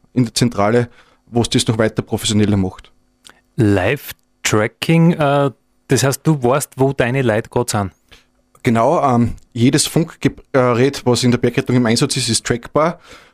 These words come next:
Speaker 1: Und, äh, das gebe ich dann den, dem Gruppenleiter oder dem Einsatzleiter am Berg mit und sehe dann am Bildschirm genau, wo sie diese Personen aufhalten.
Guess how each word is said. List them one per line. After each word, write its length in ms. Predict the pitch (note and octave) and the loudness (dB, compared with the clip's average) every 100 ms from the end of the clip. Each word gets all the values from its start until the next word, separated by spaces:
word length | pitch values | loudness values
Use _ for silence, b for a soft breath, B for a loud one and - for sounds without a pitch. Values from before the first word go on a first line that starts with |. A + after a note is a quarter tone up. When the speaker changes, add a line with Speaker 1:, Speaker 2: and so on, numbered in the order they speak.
| B | B
Speaker 1:
Und, 260 | - B2+ B2 | 0 0 2
äh, 280 | B2 A2+ A2 - _ _ - | 0 2 0 -4 _ _ -10
das 140 | - | -4
gebe 160 | D3 C#3 | 0 0
ich 60 | |
dann 120 | C3 | 0
den, 260 | A#2+ A2+ G2+ - - | 2 0 0 -6 -8
dem 100 | G#2 | -6
Gruppenleiter 880 | - D#3+ - C3+ B2+ - D3 C#3+ B2 | -4 -2 0 2 0 0 0 0 -2
oder 180 | A2+ A2 | -4 -2
dem 120 | A2 | -4
Einsatzleiter 580 | - A#2+ B2 - A2 - | 0 0 0 -2 -2 -2
am 100 | G#2 | 0
Berg 420 | - A#2+ D3+ - - | 2 2 0 -4 0
mit 340 | C#3+ - - | 0 0 -4
und 180 | A#2+ A#2 | -2 0
sehe 240 | - D3 D3 - | 2 0 0 -2
dann 160 | B2 | -2
am 140 | A2+ - | 0 0
Bildschirm 400 | C#3+ D#3+ D3+ C#3 | -2 0 0 0
genau, 300 | A#2 G#2 A#2+ | 0 0 0
wo 100 | B2+ | 0
sie 160 | C3 | 0
diese 320 | A#2 A#2+ A#2+ - b b b b | 0 0 0 -2 b b b b
Personen 340 | - A#2 A#2+ B2 | -2 0 2 2
aufhalten. 600 | A2+ B2+ C#3 - D3 C#3+ | 2 2 -2 0 -2 -2